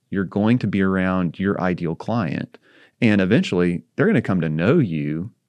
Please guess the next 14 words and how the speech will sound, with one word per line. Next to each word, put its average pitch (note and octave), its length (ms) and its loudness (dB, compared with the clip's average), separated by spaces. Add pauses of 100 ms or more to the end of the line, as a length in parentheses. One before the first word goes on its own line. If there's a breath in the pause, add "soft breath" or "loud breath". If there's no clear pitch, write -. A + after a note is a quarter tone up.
better A#2 360 4
than F2 440 2
you G#2+ 120 2
just F#2 340 -4
spamming A2+ 420 2
them C#3+ 460 2
or G2+ 160 6
sending G2 360 4
them E2+ 100 4
flyers C3 600 0
or F#2+ 80 2
whatever A#2 440 4
that F#2 300 2
marketing A2+ 720 0